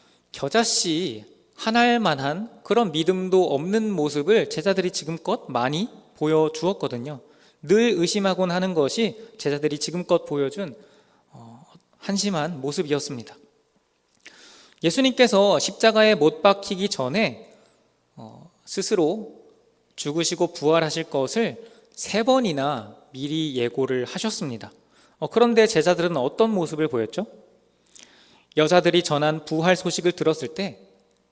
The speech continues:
어, 그 말을 믿지 않았습니다. 그러니까 제자들 중 누군가가 또다시 의심에 빠진 것이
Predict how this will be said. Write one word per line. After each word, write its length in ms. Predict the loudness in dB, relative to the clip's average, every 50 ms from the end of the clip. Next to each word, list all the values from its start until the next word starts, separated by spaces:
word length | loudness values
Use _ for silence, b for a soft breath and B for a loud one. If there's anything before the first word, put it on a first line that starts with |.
| _ _
어, 260 | -20 -20 -20 -20 _ _
그 120 | -10 -8 -8
말을 340 | -6 -4 -6 -4 -4 -6 -6
믿지 640 | -8 -12 -14 -14 -12 -10 -8 -8 -6 -8 -8 -10 -12
않았습니다. 600 | -12 -12 -12 -12 -12 -12 -12 -14 -14 -16 -18 -20 -20 _ _ _ _ _ _ _ _ _ _ _ _ _ _ _ _ _ B B B B B B B B B
그러니까 760 | 2 2 4 4 2 2 4 2 2 2 0 -6 -16 -18 -10 -2
제자들 460 | 0 2 4 4 4 4 4 2 2
중 300 | 2 0 -2 0 -2 -2
누군가가 760 | -2 -2 -2 -2 -2 0 0 0 0 0 -2 -2 -4 -6 -8 B B B B
또다시 360 | 0 2 4 4 4 2 2 0
의심에 360 | 0 0 -2 -2 0 -2 -2
빠진 340 | 0 -2 -4 -2 -2 -2 0
것이 380 | 0 -2 -2 -2 -6 -6 -8